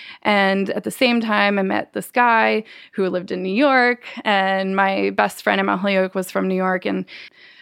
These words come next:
New York suddenly seemed a lot more appealing. I just remember being like, "I love New York. I love the energy. I love the lights. I love the, the people watching, being able to, like, you, you have everything here that's just, like, all culture,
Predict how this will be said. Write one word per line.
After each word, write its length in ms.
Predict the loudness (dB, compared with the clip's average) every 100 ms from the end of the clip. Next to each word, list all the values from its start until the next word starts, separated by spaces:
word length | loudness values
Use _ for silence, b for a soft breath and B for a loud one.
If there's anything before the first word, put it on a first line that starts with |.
| B
New 100 | 4
York 200 | 4 4
suddenly 360 | 0 0 2 0
seemed 320 | 0 0 2
a 60 | 2
lot 240 | 2 0
more 200 | 0 0
appealing. 640 | -2 -2 0 0 0 -2 -6 -14 -20 _ _ _ 0
I 140 | 0
just 180 | 0 -4
remember 260 | -4 -2 -4
being 200 | -6 -8
like, 140 | -6
"I 60 | -6
love 260 | -6 -8
New 120 | -10
York. 240 | -8 -6 -2
I 20 |
love 220 | 2 4
the 100 | 4 2
energy. 480 | 0 0 0 0 2
I 80 |
love 260 | 2 0 0
the 80 | -2
lights. 400 | 0 0 0 -2
I 120 | -2
love 400 | 4 4 2 0
the, 260 | 0 2 0 B B B -20 -12 -6
the 120 | -6
people 340 | 0 2 4
watching, 500 | 4 2 0 -2 0
being 200 | 2 2
able 240 | 2 0 -2
to, 180 | -4
like, 400 | -4 -4 -8 -18 _
you, 300 | -4 -2 -2
you 100 | -2 -2
have 120 | -2 -2
everything 840 | 0 2 0 0 -2 -2 -4 -6
here 400 | -8 -2 0 2
that's 260 | -2 -6 -4
just, 380 | -4 -4 -4 -4
like, 240 | -6 -2 2
all 140 | 2
culture, 580 | 2 -4 -4 -2 0 0